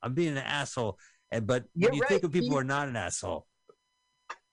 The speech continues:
Speaker 2: Yeah, behind the scenes, he's an asshole. They get up there and go, "Hey, folks."
Speaker 1: Yeah, it's a comedy show. I'm telling ha-ha jokes. I'm, I'm doing sports. Yeah.
Speaker 2: Well, okay, so that's what's going on here. He bothers him too much. He's like, "Fuck it, man. You have a two-month suspension.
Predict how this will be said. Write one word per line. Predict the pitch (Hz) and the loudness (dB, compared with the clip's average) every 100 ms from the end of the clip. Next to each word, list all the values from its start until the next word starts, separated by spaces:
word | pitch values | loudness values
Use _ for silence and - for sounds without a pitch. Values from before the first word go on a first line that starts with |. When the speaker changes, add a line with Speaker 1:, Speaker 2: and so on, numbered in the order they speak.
| _ | _
Speaker 2:
Yeah, | - 233 147 147 | 0 2 4 2
behind | 139 151 185 | 0 0 0
the | 190 | 0
scenes, | - 180 165 | -2 -2 -2
he's | 143 131 | -2 0
an | 143 | 2
asshole. | 143 156 147 120 | 4 2 2 2
They | 123 | 2
get | 131 | 2
up | 143 - | 2 2
there | 139 | 2
and | 131 | 4
go, | 135 | 2
"Hey, | 123 175 320 330 294 165 | 4 2 2 2 2 -2
folks." | 220 247 320 339 233 - - | 0 2 2 -2 -8 -16 -6
Speaker 1:
Yeah, | 131 147 117 95 107 - - - | 2 2 2 0 -4 -8 -18 -4
it's | 156 151 | -2 0
a | 180 | 2
comedy | 160 165 185 | 2 2 0
show. | 156 143 123 | 0 2 2
I'm | 127 156 | 2 0
telling | 110 113 113 | 0 0 -2
ha-ha | 110 113 160 160 | -2 0 0 -2
jokes. | 120 104 90 | -2 -2 -4
I'm, | 110 139 202 160 131 - | -4 -2 -2 -4 -6 -4
I'm | 143 190 143 | -2 -2 -2
doing | 127 131 156 | -4 -2 -4
sports. | - 196 208 160 107 - - _ _ _ _ _ | -4 0 2 2 -2 -8 -18 _ _ _ _ _
Yeah. | - 151 139 113 95 113 | -2 2 4 2 -2 2
Speaker 2:
Well, | 160 | 2
okay, | 170 185 | 4 2
so | - - | 2 2
that's | 160 214 - | 2 2 2
what's | 240 - | 2 2
going | 185 160 147 | 2 4 4
on | 135 135 | 2 0
here. | 123 107 | 0 -2
He | 90 156 | 0 -2
bothers | 143 202 262 277 208 | 2 2 2 0 0
him | 175 | -2
too | 147 - 214 | -2 0 2
much. | 185 143 - | 2 0 -2
He's | 123 123 | -2 2
like, | 117 - | 0 -2
"Fuck | - 254 285 | -2 -2 2
it, | 233 - | 0 0
man. | 233 131 | 0 0
You | 135 143 | 0 2
have | 156 | 0
a | 170 | -2
two-month | - 180 175 196 196 | -2 0 2 0 0
suspension. | 208 - 220 240 233 - 175 | -2 0 2 0 0 -4 -8